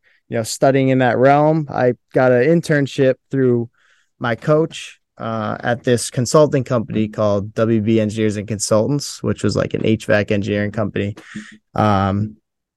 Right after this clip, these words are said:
and the summer before, I was doing, like, mechanical design for, uh, sports engineering startup, which is really cool, called Sports Engineering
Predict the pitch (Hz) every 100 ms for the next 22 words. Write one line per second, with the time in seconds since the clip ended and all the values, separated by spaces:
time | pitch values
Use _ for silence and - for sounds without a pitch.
0 | - 107 104 110 101 - 127 117 104 101
1 | 151 151 123 107 104 101 - - _ _
2 | - 113 107 101 98 - - - - 110
3 | 101 113 104 101 101 101 117 120 117 113
4 | 104 104 98 95 98 101 _ _ - 101
5 | 50 - - - 147 139 139 117 117 110
6 | - 113 104 117 110 104 104 95 104 101
7 | 104 _ - _ - 107 92 - 104 104
8 | 101 101 95 95 92